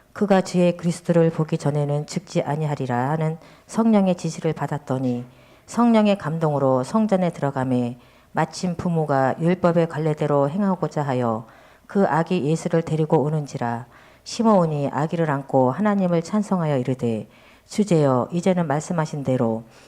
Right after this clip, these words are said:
종을 평안히 놓아 주시는도다. 내 눈이 주의 구원을 보았사오니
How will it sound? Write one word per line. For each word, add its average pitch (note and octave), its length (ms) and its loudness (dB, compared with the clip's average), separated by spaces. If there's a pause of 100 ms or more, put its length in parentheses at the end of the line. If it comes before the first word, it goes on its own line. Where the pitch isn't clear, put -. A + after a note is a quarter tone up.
(160)
종을 F#3 340 2
평안히 F#3+ 440 2
놓아 D#3 240 4
주시는도다. C3 840 -2 (420)
내 F3+ 200 6
눈이 E3 380 2
주의 E3 260 0
구원을 D#3+ 400 2
보았사오니 C3+ 880 0